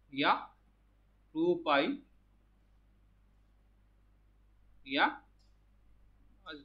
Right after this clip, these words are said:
क्या हो गया ये, टू पाई by T। तो मतलब ये हो गया भाई टू पाई by T मतलब ओमेगा आर सिग्मा,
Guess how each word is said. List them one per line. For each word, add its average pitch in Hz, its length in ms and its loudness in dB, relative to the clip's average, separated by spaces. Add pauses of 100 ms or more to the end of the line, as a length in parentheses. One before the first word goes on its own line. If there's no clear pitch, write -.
क्या 117 120 -10
हो 110 120 -6
गया 95 160 -18
ये, 147 160 -18 (360)
टू 160 220 -2
पाई 147 200 2
by 135 180 -2 (640)
T। 120 80 -12 (1000)
तो 156 100 -4
मतलब 160 460 -2
ये 151 120 -2
हो 156 140 2
गया 107 140 -4
भाई 107 120 -8 (140)
टू 156 140 -2 (100)
पाई 156 160 2
by 147 120 4 (100)
T 147 100 -4
मतलब 135 420 -6
ओमेगा 117 460 -8 (1040)
आर 117 280 0 (580)
सिग्मा, 123 480 -12